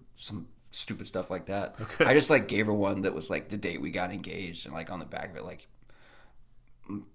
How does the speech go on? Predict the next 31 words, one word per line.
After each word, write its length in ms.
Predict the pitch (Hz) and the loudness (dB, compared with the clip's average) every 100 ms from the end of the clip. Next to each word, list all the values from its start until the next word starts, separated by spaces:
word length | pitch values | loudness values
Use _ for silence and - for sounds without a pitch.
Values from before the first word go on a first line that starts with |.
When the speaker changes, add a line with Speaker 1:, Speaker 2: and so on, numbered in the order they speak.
| - | -2
Speaker 1:
there 180 | 98 104 | 4 4
will 140 | 104 | 4
be 160 | 95 92 | 2 0
many 240 | 90 90 | 0 -2
more 180 | 92 92 | -2 -2
memories, 460 | 87 87 90 82 | -2 -2 -2 -2
so 100 | - | -4
there 160 | 92 90 | -4 -4
will 80 | 87 | -4
be 140 | 85 | -6
many 200 | 90 90 | -4 -4
more 180 | 90 90 | -4 -4
wine 260 | 92 90 95 | -4 -6 -4
bottles," 320 | 87 87 98 | -4 -4 -4
or 60 | 101 | -4
something, 280 | 113 101 | -4 -4
like, 200 | 82 - | -8 -4
something 200 | - 147 123 | 0 2 0
stupid 360 | - 104 104 | 0 -2 -2
like 200 | 98 - | -8 -8
that. 180 | 117 117 | -10 -8
Speaker 2:
Oh, 240 | 156 117 - | -8 -6 0
Speaker 1:
And 80 | 120 | 6
she 120 | 156 | 8
Speaker 2:
that's 80 | 135 | 8
Speaker 1:
really 160 | 120 | 8
Speaker 2:
sweet. 60 | 104 | 6
Speaker 1:
enjoyed 320 | - - 80 | 4 2 0
it. 80 | - | 4
Speaker 2:
That's 300 | 381 381 381 | 10 10 8
sweet. 640 | - 415 403 339 160 123 | 4 6 8 8 8 4